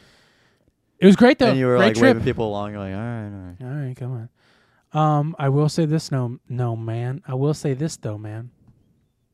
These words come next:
Speaker 1: Chicago was way better. Something about that Chicago experience, office hours, all of it. I, I think,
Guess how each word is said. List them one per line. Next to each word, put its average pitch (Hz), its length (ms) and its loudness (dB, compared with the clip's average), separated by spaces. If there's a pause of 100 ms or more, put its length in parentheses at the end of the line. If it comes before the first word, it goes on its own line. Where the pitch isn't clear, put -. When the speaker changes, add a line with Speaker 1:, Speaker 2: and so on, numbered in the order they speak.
(840)
Speaker 1:
Chicago 127 540 -12
was 131 120 -4
way 131 180 -4
better. 139 380 -8 (500)
Something 139 500 -6
about 147 300 -2
that 151 160 -4
Chicago 139 640 -4 (880)
experience, 120 800 -6 (220)
office 127 340 -8
hours, 131 320 -2
all 127 180 -6
of 123 100 -8
it. 131 140 -8
I, 139 220 -6
I 139 80 -4
think, 156 320 -8